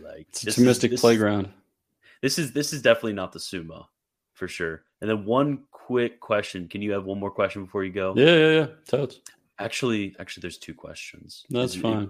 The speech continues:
Speaker 1: can I have a s-, this, the first one's really easy. So, will there be spicy food on the new earth if there is no pain?
Speaker 2: Wow. That, you said it was easy. That's incredibly difficult. What is this person, like,
Speaker 1: <laughs>
Speaker 2: Anubis or something like that? It's fascinating. Nor-, Northern Gothic.
Speaker 1: Yeah,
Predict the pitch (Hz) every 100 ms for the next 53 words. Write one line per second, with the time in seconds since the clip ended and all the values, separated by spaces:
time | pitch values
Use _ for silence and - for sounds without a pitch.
0 | - 92 87 87 - - 104 - - 117
1 | 123 - 98 90 80 76 73 - - _
2 | _ _ _ - - - _ - - 110
3 | 104 95 95 117 139 123 113 - 101 101
4 | 95 - 92 87 73 85 85 82 78 78
5 | - 76 80 76 80 73 85 80 80 -
6 | _ _ _ _ _ _ _ _ _ _
7 | - 101 101 92 - 104 143 156 147 196
8 | 190 135 196 208 95 85 - 139 160 131
9 | 165 165 117 104 92 - 101 - _ 117
10 | 120 117 - 311 104 - 104 - - 113
11 | 113 127 143 - 139 147 143 139 135 139
12 | 135 - - 110 107 101 87 98 110 123
13 | - 113 123 113 107 104 - - -